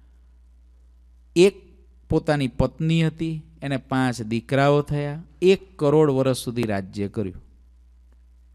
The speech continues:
એક કરોડ વર્ષ. યજ્ઞની અંદર આહુતિ આપે, આહુતિ બાદ જ્યારે છેલ્લે યજ્ઞનું ફળ, એ ફળ પણ ભગવાનના ચરણોમાં અર્પણ કરી દેતા. આવા ભક્તિભાવવાળા હતા. અને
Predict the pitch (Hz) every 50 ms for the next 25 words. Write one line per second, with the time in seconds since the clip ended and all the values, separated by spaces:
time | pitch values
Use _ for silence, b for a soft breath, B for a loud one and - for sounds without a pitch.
0 | - - - 175 196 196 - - - - 147 123 117 104 95 85 76 - - -
1 | - - - - - - - - - - - - - - _ _ _ _ - 117
2 | 120 - 160 160 170 190 208 220 214 220 214 208 202 208 208 175 151 147 147 156
3 | 170 190 185 - 214 208 202 190 190 190 - 202 202 202 - - - 135 143 147
4 | 156 180 196 190 - 214 202 180 185 180 190 202 190 175 170 185 180 202 196 -
5 | - - - 170 165 175 180 196 208 214 214 196 156 156 151 151 156 175 185 196
6 | 208 214 190 - - - 170 185 202 202 156 - - - - - - - - -
7 | - - 175 180 170 - - 165 170 190 196 185 - 202 185 151 135 139 131 151
8 | 165 175 185 185 190 175 - 165 151 156 160 170 170 170 160 147 135 135 135 -
9 | 156 151 143 143 131 120 113 101 101 95 - 101 - - 151 175 185 175 131 127
10 | 117 - - - 131 120 113 107 101 98 95 92 92 90 104 110 - - - -
11 | - _ - - - - - _ _ _ _ - 131 135 127